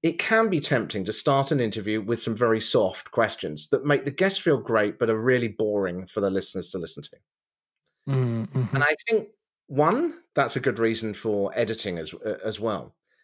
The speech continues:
Speaker 1: But secondly is that I think it's also helpful, and I, and I know you've talked about this before,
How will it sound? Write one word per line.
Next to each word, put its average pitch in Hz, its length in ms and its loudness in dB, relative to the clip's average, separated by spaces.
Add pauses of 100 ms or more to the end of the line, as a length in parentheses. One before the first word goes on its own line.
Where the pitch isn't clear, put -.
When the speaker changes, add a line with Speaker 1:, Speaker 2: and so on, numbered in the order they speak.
(480)
Speaker 1:
But 175 160 -2
secondly 214 580 2
is 139 280 2
that 147 180 2 (180)
I 160 60 -4
think 190 200 2
it's 156 120 0
also 190 260 2
helpful, 123 640 -2 (340)
and 131 100 -2
I, 120 100 0
and 127 100 0
I 120 40 2
know 127 100 2
you've 151 200 2
talked 120 160 -2
about 71 160 -6
this 78 120 -8
before, 107 440 -2